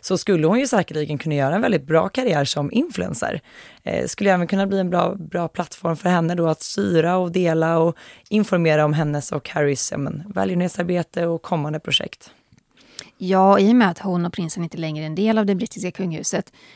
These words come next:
Speaker 2: det finns ju ingenting som stoppar henne från att till exempel göra samarbeten, reklam och så vidare. Där har vi ju ett tydligt exempel i prinsessa Märtha Louise av Norge. Hon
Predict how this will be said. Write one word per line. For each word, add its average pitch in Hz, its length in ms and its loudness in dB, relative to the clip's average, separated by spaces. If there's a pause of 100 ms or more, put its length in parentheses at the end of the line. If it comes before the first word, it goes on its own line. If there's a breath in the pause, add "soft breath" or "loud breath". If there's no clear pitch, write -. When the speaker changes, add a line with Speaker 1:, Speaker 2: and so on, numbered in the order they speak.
(140 soft breath)
Speaker 2:
det 190 100 -4
finns 185 200 -4
ju 196 40 2
ingenting 185 220 2
som 156 120 -6
stoppar - 560 -6
henne 160 440 0
från 208 200 0
att 170 80 -4
till 160 100 -8
exempel 151 380 -10
göra 151 220 -10
samarbeten, 208 1000 2
reklam 196 560 0
och 185 80 -2
så 185 100 -4
vidare. 180 400 -2 (500 loud breath)
Där 196 400 2
har 214 160 4
vi 185 60 2
ju 180 60 2
ett 170 60 -4
tydligt - 280 -6
exempel 151 500 -8
i 156 140 -6
prinsessa 165 360 -8
Märtha 170 260 -8
Louise 160 280 -8
av 156 60 -6
Norge. 165 520 -2 (360 soft breath)
Hon 202 440 2